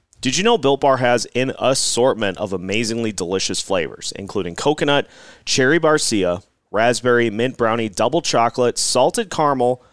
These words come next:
strawberry orange, cookies and cream, and German chocolate? With it being fall, I think the only thing missing off of that list is pumpkin spice. Maybe sometime down the road, uh, they'll add it to the arsenal. But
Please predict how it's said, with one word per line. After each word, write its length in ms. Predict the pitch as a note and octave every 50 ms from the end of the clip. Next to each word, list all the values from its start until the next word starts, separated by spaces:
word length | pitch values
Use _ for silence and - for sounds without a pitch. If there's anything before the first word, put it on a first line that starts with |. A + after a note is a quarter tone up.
| _ _ _ _ _
strawberry 680 | - - - A#2 A#2 A#2+ B2+ C#3 D#3+ D3+ F3 E3+ D#3 -
orange, 480 | - B2 B2 B2 B2 B2 B2 - - - -
cookies 360 | - - F3 - F#3+ F#3 E3+
and 140 | G3 F3+ D#3
cream, 340 | - A#2+ A#2 A#2+ A#2+ A#2 A2
and 400 | E2 G#2 G#2+ A2 A2 G#2 G#2 -
German 340 | - - F#2+ F#2 F2+ E2
chocolate? 520 | - - - F#2+ F#2 F2+ - - D#2 C#2 - _ - _ _ - - _ _ _ _ -
With 220 | A2+ C3+ F3+ -
it 120 | G3 F3 D3
being 240 | D#3+ F3 E3+ D#3 C#3
fall, 380 | - - - B2+ B2+ C3+ C#3
I 80 | C#3 C3
think 240 | A#2 - D3+ D3+ -
the 140 | C#3 A2+
only 220 | F#2 A#2 A#2+ B2 A#2
thing 220 | - - A2+ G#2+
missing 300 | G2+ G#2 G2+ - - F#2
off 240 | F#2 F2 F2+ - -
of 60 | -
that 200 | - F#2 F#2 C2+
list 460 | C#2+ E2+ E2 F2 - - - - - _ _ _
is 180 | - A2+ B2 -
pumpkin 360 | - - F#2+ E2+ - - -
spice. 520 | - - - D#2+ C2+ A1+ B1+ - - - - _ _ -
Maybe 460 | D#3+ D#3 D#3+ D#3 E3 D#3 D3+ D3 - _ _
sometime 460 | - - - B2+ A#2+ A#2+ C3 A#2+ A2
down 160 | G#2+ G#2 G2+ G2+
the 100 | F#2 F2+
road, 300 | F#2 F#2 F#2 F2 F#2 F2+ _ _ -
uh, 160 | F2+ F2 F2
they'll 220 | F2 G2 F#2+ F#2
add 160 | F2 F#2 F#2 F#2
it 80 | -
to 80 | - F#2
the 100 | F2+ F2+
arsenal. 400 | E2+ F2+ F#2 - - G2 F#2+ F2+
But 340 | F2 B2 D3 C#3+ - -